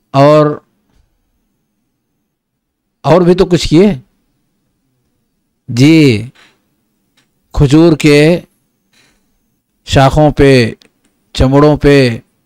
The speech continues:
बहुत सारी चीज़ों पे जो उनको मैसर आया उस पर लिखते गए। तो जो उनके पास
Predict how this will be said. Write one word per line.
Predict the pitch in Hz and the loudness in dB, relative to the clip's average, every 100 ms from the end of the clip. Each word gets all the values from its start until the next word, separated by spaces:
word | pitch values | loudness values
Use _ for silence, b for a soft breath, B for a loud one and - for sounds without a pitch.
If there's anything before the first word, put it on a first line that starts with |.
| _ _ _ _ _ _ _ - | _ _ _ _ _ _ _ -4
बहुत | 156 185 | 0 0
सारी | 190 170 156 | 0 0 0
चीज़ों | 160 151 143 | 0 0 -2
पे | 143 131 | -2 0
जो | 165 180 | 0 0
उनको | 175 185 | -2 -4
मैसर | 170 165 - 170 | -2 -4 -2 0
आया | 165 170 | 2 2
उस | 151 | 0
पर | - 202 226 - _ _ _ _ _ _ _ _ _ | 0 -2 -2 -10 _ _ _ _ _ _ _ _ _
लिखते | 135 143 - 185 151 | -2 -2 0 0 0
गए। | 120 - _ _ _ _ _ _ _ _ _ _ _ _ _ _ | -2 -6 _ _ _ _ _ _ _ _ _ _ _ _ _ _
तो | - 147 131 | -4 -4 0
जो | 185 214 202 175 92 90 _ _ _ _ _ _ _ _ _ _ 147 | 2 2 2 0 -4 -14 _ _ _ _ _ _ _ _ _ _ -4
उनके | 147 143 180 | -4 0 -2
पास | - 156 165 185 185 | 0 -2 0 -2 -4